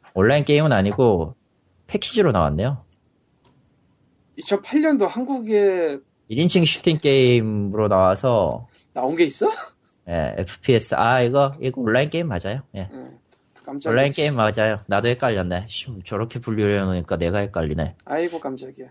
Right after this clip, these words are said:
Speaker 2: 어쨌건.
Speaker 1: 음, 아무튼 그래서 그 오퍼레이션 세븐이 플레이스테이션 포로 나온다라고 발표를 했고, 이제 블랙워치 크래프트랑 키도라는 게임이 있어요. 키도는 또 희한하게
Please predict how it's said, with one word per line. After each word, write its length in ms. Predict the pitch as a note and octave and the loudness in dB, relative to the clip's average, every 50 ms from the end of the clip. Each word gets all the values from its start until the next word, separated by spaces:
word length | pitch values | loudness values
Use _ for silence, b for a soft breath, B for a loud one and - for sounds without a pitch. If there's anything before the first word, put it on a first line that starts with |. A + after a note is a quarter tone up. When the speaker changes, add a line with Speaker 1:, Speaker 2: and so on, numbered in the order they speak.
| _ - | _ -18
Speaker 2:
어쨌건. 280 | - A#2 B2+ C3 B2 B2 | -10 -6 -4 -2 0 0
Speaker 1:
음, 20 | C3+ | 2
아무튼 300 | D#3 F3 F#3+ F#3+ G3+ E3 | 2 2 2 2 0 2
그래서 300 | F#3+ F3 F#3 F#3+ F#3+ E3+ | 4 4 4 4 4 2
그 140 | - F3 D#3 C#3+ | 4 4 4 4
오퍼레이션 380 | C#3 - F3 F3 E3+ - F3 | 4 4 4 4 4 4 2
세븐이 400 | D#3+ - E3+ E3+ E3+ F#3 F3+ F3 | 0 2 0 0 0 0 0 -2
플레이스테이션 920 | D#3+ - D#3+ E3 F3 F3+ - - E3 D#3 D#3 D3+ - - D3 C#3 C#3 C3 - | -4 -4 0 0 0 0 2 0 0 2 0 0 0 2 2 2 0 -2 -2
포로 260 | - F3 E3 E3 D#3 | 2 2 4 4 4
나온다라고 720 | A#2+ G#2 G#2 A2+ A#2+ B2+ A#2+ A#2+ A2+ A2+ A2 G2+ G2+ G2+ G#2 | 4 4 4 4 2 2 4 4 6 6 6 4 4 2 0
발표를 420 | A2 A2+ G2 F2+ G2 G#2+ G#2+ A2+ | -4 -6 -6 -6 -4 -6 -4 -4
했고, 460 | B2 A#2 A#2 - G2+ F#2+ E2+ C#2+ - - _ _ _ _ _ _ _ _ _ _ _ _ _ _ _ _ _ _ _ _ - - - | -4 -6 -6 -4 -4 -4 -4 -4 -8 -14 _ _ _ _ _ _ _ _ _ _ _ _ _ _ _ _ _ _ _ _ -20 -18 -12
이제 120 | - A#2 A#2 | -10 -10 -10
블랙워치 560 | - - C3 C3+ D#3 E3 E3+ E3 D#3 - - | -2 0 2 2 4 4 2 0 0 -2 -2
크래프트랑 720 | - D#3 D3 - - - - D3 C3+ C#3 E3+ G3 A3 C4 - _ - - _ _ _ _ _ _ - _ _ | -2 -2 -2 -2 -8 -8 -2 0 2 2 2 2 0 -4 -10 _ -20 -20 _ _ _ _ _ _ -20 _ _
키도라는 1300 | - - C4+ A3+ A3 C#3 G2+ - - _ _ _ _ _ _ _ _ _ _ A#2 A2 A2+ A2+ G#2+ G2+ G2+ | -6 -4 -2 0 0 -2 -2 -4 -6 _ _ _ _ _ _ _ _ _ _ -4 -2 -2 -2 -4 -6 -4
게임이 220 | - G#2 F#2 E2+ | -4 -4 -4 -4
있어요. 460 | E2+ - - C#3 E3+ D#3+ G2+ D#2+ - - _ _ _ _ _ _ _ _ _ _ _ _ _ _ _ _ _ _ _ _ | -6 -4 -2 0 0 0 -2 -4 -8 -16 _ _ _ _ _ _ _ _ _ _ _ _ _ _ _ _ _ _ _ _
키도는 500 | - - F3 F3 F3 E3 E3 D#3+ D3+ D#3 | -16 -10 -6 -6 -4 -4 -4 -6 -4 -2
또 420 | D#3 D3 C#3+ C#3 C3+ B2+ A#2 G#2 - | -2 0 2 2 2 2 0 0 -4
희한하게 800 | - - - D#3+ D#3 D3+ C#3+ C3 B2 B2 A#2+ A#2 G#2 G2 - - | -4 -2 0 2 2 2 2 2 4 4 4 4 4 2 0 -4